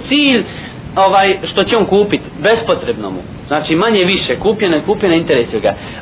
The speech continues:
ali mu je cilj samo da našteti onom da ne proda, da ne proda. Znači to, to su, znači, situacije, posebne situacije, definišu se, ali u osnovi, kažem, ne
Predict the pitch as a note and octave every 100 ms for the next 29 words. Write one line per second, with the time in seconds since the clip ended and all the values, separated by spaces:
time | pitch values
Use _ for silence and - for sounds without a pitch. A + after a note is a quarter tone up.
0 | - A3 D#4+ D#4+ B3+ B3 G#3+ - D4+ C#4+
1 | A3+ D4+ D4+ G#3+ G#3 A3 C#4+ - A#3 A#3
2 | G#3 G3 C4+ C4+ G#3+ G3 G3 F#3 F#3 F#3
3 | F3+ C3 - - - - - - - -
4 | - - - - D3 A#3 - - - -
5 | - - F3 F3+ F#3 G3 F3+ A#2 - -
6 | D3+ F3+ F#3 E3 C#4 A3 C4 C4+ A3+ F#3+
7 | G3 G3+ F#3+ - - F3+ - D#3+ F#3 G#3+
8 | - G#3 - G3+ G3+ D3 A#2+ - B2 C#3+
9 | B2+ A2+ - - D3 F3+ E3 C3+ A#2 -
10 | B3 A#3 G3+ A3+ A3+ E3 - F#3 D#3 B2
11 | C#3